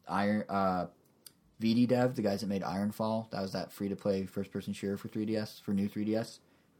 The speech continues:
They're already starting to say they're bringing stuff to N X. It's actually <laughs> kinda,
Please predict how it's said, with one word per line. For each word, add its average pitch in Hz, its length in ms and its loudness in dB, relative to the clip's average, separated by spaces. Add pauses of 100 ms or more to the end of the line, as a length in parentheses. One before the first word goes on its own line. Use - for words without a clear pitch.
(280)
They're 117 220 8
already 104 360 6
starting 120 280 0
to 120 60 0
say 120 160 4
they're 117 100 2
bringing 113 220 -2
stuff 117 200 -6
to 113 80 -4
N 113 120 -2
X. 117 220 -6
It's 101 100 -6
actually - 260 -8
<laughs> - 40 -14
kinda, 143 160 4